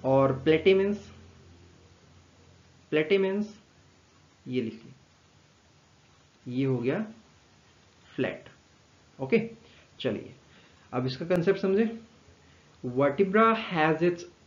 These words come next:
centrum flat at the both end and is found in the mammals।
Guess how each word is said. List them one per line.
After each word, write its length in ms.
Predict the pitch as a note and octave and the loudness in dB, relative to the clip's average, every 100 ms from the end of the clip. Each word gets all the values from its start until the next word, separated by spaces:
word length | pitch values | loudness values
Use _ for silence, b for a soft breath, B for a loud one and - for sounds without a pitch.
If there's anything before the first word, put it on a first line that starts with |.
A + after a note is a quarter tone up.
| - - | -18 -6
centrum 440 | B2+ B2+ C#3 F#3+ G#3+ - - - - - - | -2 0 0 -4 -4 -12 -20 -20 -20 -12 0
flat 360 | E3 F3+ - | 2 2 0
at 160 | C3 B2+ | -2 0
the 160 | F3 | 0
both 240 | D3 C3 A2 | 2 0 0
end 220 | G#2 - - - - - - | -10 -16 -20 -20 -20 -20 -10
and 180 | C3+ D3 | -4 0
is 260 | D#3+ D#3 - - | 2 0 -6 -4
found 260 | C3+ D3+ D3+ | -2 0 2
in 180 | C3+ C#3+ | 0 0
the 120 | C4+ - - - - - | -4 -6 -18 -20 -20 -8
mammals। 380 | F#3 G#3+ G3 G3 | -2 0 0 -2